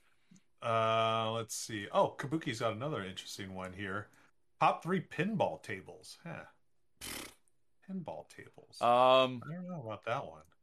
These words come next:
Speaker 2: I, just the, the little toy pinball machine I had as a kid. That's all I got. <laughs> So I can, I, I, yeah.
Speaker 1: <laughs> Top
Speaker 2: You
Speaker 1: three uses of potatoes. <laughs>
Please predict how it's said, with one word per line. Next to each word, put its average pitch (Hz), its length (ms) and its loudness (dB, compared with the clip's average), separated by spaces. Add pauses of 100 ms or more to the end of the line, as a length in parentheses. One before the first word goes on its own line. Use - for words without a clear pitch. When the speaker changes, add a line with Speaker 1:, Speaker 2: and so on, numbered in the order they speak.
(1120)
Speaker 2:
I, 123 340 4
just 135 300 0
the, 151 280 6
the 143 120 2
little 165 240 4
toy 160 300 6
pinball 147 320 4
machine 135 260 0
I 127 100 6
had 135 180 6
as 120 60 -4
a 120 40 -6
kid. 110 180 0
That's 120 180 2
all 120 140 6
I 117 80 6
got. 107 280 2 (140)
<laughs> 131 140 6
So 135 120 0
I 127 100 6
can, 123 160 -2
I, 120 260 4 (120)
I, 120 60 0
yeah. 104 140 0 (320)
Speaker 1:
<laughs> - 360 -12
Top 170 180 6
Speaker 2:
You 170 80 0
Speaker 1:
three 175 160 6
uses 151 380 2
of 113 140 -8
potatoes. 139 960 -2
<laughs> - 60 -20